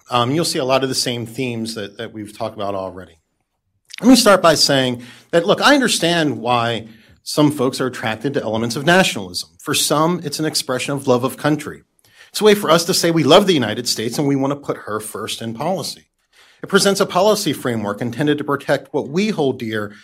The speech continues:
as American from the threats we see emerging all around us. And for others, nationalism is an expression of skepticism of the status quo that without question deserves skepticism. For all of this, I'm sympathetic. My critique today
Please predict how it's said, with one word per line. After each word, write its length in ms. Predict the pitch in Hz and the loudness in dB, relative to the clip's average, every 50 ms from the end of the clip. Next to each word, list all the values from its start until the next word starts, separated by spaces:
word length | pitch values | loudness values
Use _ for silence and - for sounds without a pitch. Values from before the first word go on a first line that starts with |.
| _ _ - | _ _ -4
as 160 | 147 - 147 | -2 -2 0
American 760 | 139 127 139 151 180 180 156 - - 92 92 104 113 - - - _ _ _ _ | 0 2 4 4 6 4 4 2 -2 -8 -12 -12 -14 -16 -20 -20 _ _ _ _
from 160 | - 208 208 | 0 2 2
the 80 | 208 196 | 2 2
threats 340 | 202 - 190 208 208 202 - | 2 2 2 2 2 0 -4
we 80 | 170 | -6
see 160 | 160 - 160 | -4 -4 -4
emerging 440 | 143 135 120 113 113 117 113 139 131 | -2 -2 -2 -2 -2 -2 -2 -2 -2
all 220 | 110 104 110 117 120 | 0 0 2 2 2
around 380 | 113 127 147 160 170 160 - | 4 4 4 4 4 2 -2
us. 400 | - - - - - - - _ _ _ _ _ _ _ _ | -6 -10 -12 -14 -14 -14 -18 _ _ _ _ _ _ _ _
And 100 | - 208 | -2 0
for 120 | 208 214 | 4 4
others, 280 | 185 190 208 247 226 233 | 4 4 4 4 2 4
nationalism 600 | 165 160 160 170 165 - 170 170 165 170 175 175 | 4 4 4 4 2 0 -2 -2 -2 0 -2 -2
is 100 | 165 170 | 0 0
an 80 | 165 165 | 0 0
expression 400 | 160 - - - 208 - - 180 | -2 -2 0 0 0 2 2 0
of 80 | 170 | 0
skepticism 720 | - - - 202 190 202 190 156 - - 123 120 135 143 | 0 2 2 2 2 2 0 -4 -4 -4 -6 -4 -2 -2
of 100 | 139 139 | -2 -2
the 80 | 139 - | -2 -2
status 460 | - - 170 160 160 165 175 - - | 0 2 2 2 4 2 0 -2 -4
quo 480 | - - 190 202 185 107 - - - _ _ _ _ _ _ _ _ _ - | -2 0 2 4 4 2 0 -6 -16 _ _ _ _ _ _ _ _ _ 0
that 180 | 185 196 185 | 0 2 4
without 400 | 202 185 - 180 190 220 214 - | 4 4 6 6 6 6 6 2
question 400 | - - 135 135 - - 185 190 | -2 -2 -2 0 0 0 0 0
deserves 380 | 180 180 - 135 123 135 143 - | 0 2 2 0 0 2 0 0
skepticism. 680 | - - 208 214 214 - 127 - 117 101 92 101 87 _ _ _ _ _ | 2 2 2 2 2 -2 -4 -4 -6 -10 -14 -16 -18 _ _ _ _ _
For 140 | - 202 | 2 4
all 140 | 226 262 277 | 4 6 4
of 80 | 240 180 | 4 2
this, 240 | 220 240 - - 185 | 2 0 0 0 0
I'm 120 | 190 185 | -2 0
sympathetic. 720 | 190 - 190 185 190 180 - - 185 175 - - - - _ _ _ _ _ - - - - - | 0 -2 -2 -2 -2 -2 -2 -2 -2 -2 -4 -10 -16 -20 _ _ _ _ _ -20 -20 -18 0 0
My 100 | 175 175 | 0 2
critique 440 | - 202 180 190 - 269 262 240 | 4 2 2 4 2 0 0 0
today 460 | - 262 208 147 113 113 143 190 - | -2 0 0 2 0 0 -2 -6 -8